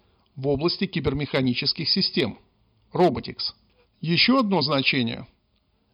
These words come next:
это новая образовательная дисциплина, новый образовательный предмет, в котором роботы выступают в двоякой функции. С одной стороны, как предмет изучения,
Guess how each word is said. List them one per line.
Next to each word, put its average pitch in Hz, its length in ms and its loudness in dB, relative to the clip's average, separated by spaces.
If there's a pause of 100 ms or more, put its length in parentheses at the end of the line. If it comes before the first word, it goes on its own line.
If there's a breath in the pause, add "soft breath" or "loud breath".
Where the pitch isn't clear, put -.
(120)
это 165 420 2
новая 196 420 6
образовательная 160 880 2
дисциплина, 160 640 2
новый 139 300 4
образовательный 143 680 2
предмет, 160 520 0 (680)
в - 100 -16
котором 151 420 2
роботы 196 400 4
выступают 156 600 2
в 127 140 -8
двоякой 139 500 2
функции. - 540 0 (800)
С - 120 -4
одной 170 280 4
стороны, 131 400 0
как - 320 -4 (340)
предмет 165 540 2
изучения, 139 800 2